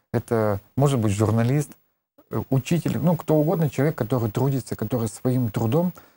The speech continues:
создает, э, который именно создает. Потому что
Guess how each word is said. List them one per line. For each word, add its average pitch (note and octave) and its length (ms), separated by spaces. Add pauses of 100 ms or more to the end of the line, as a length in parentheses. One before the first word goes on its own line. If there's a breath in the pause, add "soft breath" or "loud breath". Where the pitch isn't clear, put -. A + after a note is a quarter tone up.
создает, C3 540 (220)
э, A2+ 380 (580)
который C#3+ 340
именно D3+ 300
создает. A2+ 580 (560)
Потому C3 320
что A#2 340